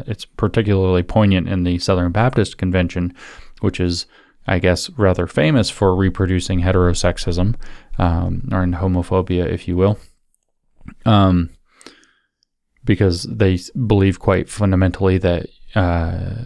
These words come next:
the, the Bible indicates that, that homosexuality is abomination against God and therefore sin, et cetera, et cetera. Um, but this argument is that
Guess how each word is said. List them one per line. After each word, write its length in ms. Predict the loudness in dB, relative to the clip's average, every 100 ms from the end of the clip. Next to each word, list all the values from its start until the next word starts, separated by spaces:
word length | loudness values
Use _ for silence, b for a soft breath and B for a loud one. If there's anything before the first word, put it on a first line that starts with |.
| -14
the, 500 | -16 -8 -2 -2 -2
the 100 | -6
Bible 380 | 0 0 2 2
indicates 520 | 2 0 -2 -4 -6
that, 320 | -6 -6 -8 -12
that 200 | -12 -6
homosexuality 720 | -2 -2 -2 -4 -2 -2 -2
is 80 | -4
abomination 680 | -2 -4 -4 -6 -8 -8
against 240 | -6 -6 -2
God 300 | 0 2 0
and 100 | 0
therefore 520 | -2 -4 -6 -4 -6
sin, 480 | -2 2 4 2 0
et 120 | -4
cetera, 220 | -4 -4
et 100 | -4
cetera. 360 | 0 2 2 0 B B B B
Um, 360 | 2 2 2 2
but 200 | 0 -2
this 640 | -4 -8 -6 -8 0 0 4
argument 360 | 4 4 4
is 100 | 2
that 160 | 2 0